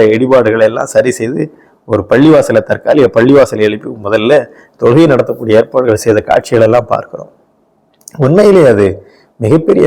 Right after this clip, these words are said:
நம்பிக்கை. ஹமாஸ் அவர்களுக்கு ஒரு பெரிய நம்பிக்கையும் உற்சாகத்தையும் வழங்கியிருக்கிறது. அவர்களை பத்திரப்படுத்தி மீட்டு அந்த நிலத்திற்கு கொண்டு சேர்த்திருக்கிறது. காசாவில் இன்னும் வாழவே முடியாது, காசாவில் மக்கள் குடியேறவே முடியாது,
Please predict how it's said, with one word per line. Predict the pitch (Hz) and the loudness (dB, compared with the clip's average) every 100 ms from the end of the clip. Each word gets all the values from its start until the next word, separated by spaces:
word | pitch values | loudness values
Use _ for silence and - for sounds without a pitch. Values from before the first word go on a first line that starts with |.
| 117 | 0
நம்பிக்கை. | 110 104 - - - _ _ _ _ _ _ _ _ _ _ _ _ _ _ | -4 -8 -12 -20 -20 _ _ _ _ _ _ _ _ _ _ _ _ _ _
ஹமாஸ் | - 143 214 233 - - - - _ 131 | -2 0 2 0 -2 -10 -12 -18 _ -2
அவர்களுக்கு | 135 139 123 - 110 | 2 2 0 0 0
ஒரு | - 139 | 0 0
பெரிய | 151 175 120 107 | 2 4 2 0
நம்பிக்கையும் | 123 147 147 131 117 101 | -4 -2 -4 -2 -2 -2
உற்சாகத்தையும் | 120 - 160 147 - 107 101 | -6 0 0 0 -2 -2 -2
வழங்கியிருக்கிறது. | 135 131 110 117 104 101 | 0 0 -2 0 2 4
அவர்களை | 101 104 95 90 - _ _ _ 113 | 2 -2 -8 -10 -20 _ _ _ -6
பத்திரப்படுத்தி | 143 202 180 135 - 113 123 | 0 0 0 -2 -2 0 2
மீட்டு | 185 - 139 | 0 0 -2
அந்த | 123 117 | 0 0
நிலத்திற்கு | 160 180 156 151 139 | 0 -2 -6 -8 -6
கொண்டு | 117 104 | -6 0
சேர்த்திருக்கிறது. | 113 - - - 110 95 104 - _ _ _ _ _ _ _ | 0 0 -4 -2 -2 -4 -8 -16 _ _ _ _ _ _ _
காசாவில் | 110 123 135 160 165 156 | 0 0 2 2 4 2
இன்னும் | 139 113 | 2 2
வாழவே | 120 147 165 214 | 2 4 4 2
முடியாது, | 190 170 160 135 120 98 | 2 2 2 2 -4 -2
காசாவில் | 113 131 165 160 139 | 0 2 2 2 0
மக்கள் | 120 139 - | -2 -2 0
குடியேறவே | 139 175 185 190 165 | 2 4 4 2 0
முடியாது, | 151 139 120 | 0 2 0